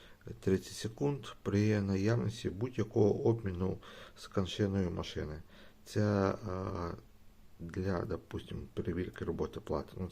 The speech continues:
це як додатковий бонус. Далі, е, якщо у вас, наприклад, е, є індикатор рівня мастила,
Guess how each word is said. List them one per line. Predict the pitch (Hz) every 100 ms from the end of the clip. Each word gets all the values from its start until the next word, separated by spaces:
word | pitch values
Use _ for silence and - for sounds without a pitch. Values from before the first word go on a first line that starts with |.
| -
це | 80
як | - - -
додатковий | 95 85 - 90
бонус. | 80 85 - - - - - - - - - - - - -
Далі, | 98 107 98 95 90 82 - - - - - - - - - - - - - - -
е, | 104 95 92
якщо | 95 98 - 98
у |
вас, | 92 95 90 -
наприклад, | 87 78 90 87 - 85 82 - - - - - - - - - -
е, | 92 92 87 85 - - - - -
є | 98 98
індикатор | - 95 90 - 92 - 82 - -
рівня | 101 95 87 85 80
мастила, | 107 87 - 139 139 90